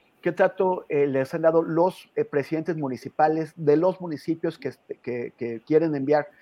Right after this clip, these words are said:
sus, eh, sus desechos ahí? Y, y, y ta-, también quisiera saber, ya, ya para concluir esta charla, si ustedes consideran que, eh, que,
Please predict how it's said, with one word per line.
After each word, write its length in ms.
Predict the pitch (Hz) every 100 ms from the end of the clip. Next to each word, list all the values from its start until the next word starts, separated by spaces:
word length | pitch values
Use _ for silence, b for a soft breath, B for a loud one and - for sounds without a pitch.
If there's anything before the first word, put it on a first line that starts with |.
| b b
sus, 400 | - 156 147 - -
eh, 460 | 139 127 127 123
sus 220 | - 135 123
desechos 480 | 123 151 151 143
ahí? 260 | 143 147 160 b b b b _ 160
Y, 440 | 151 165 175 175
y, 480 | 147 131 127 120 131
y 280 | 131 120 123
ta-, 200 | - 127
también 300 | - 131 143
quisiera 320 | 175 170 180
saber, 400 | - 147 160 - b b -
ya, 320 | 139 165 156
ya 160 | 160 160
para 140 | 170
concluir 400 | 156 143 156 160
esta 260 | 151 - 156
charla, 380 | 185 160 175 B B B
si 320 | - 208 254 -
ustedes 640 | 151 - 185 196 208 208 _ _
consideran 880 | 156 151 143 139 139 175 208 208 - _ _
que, 380 | - 156 185 - -
eh, 340 | 143 139 131 -
que, 200 | - 147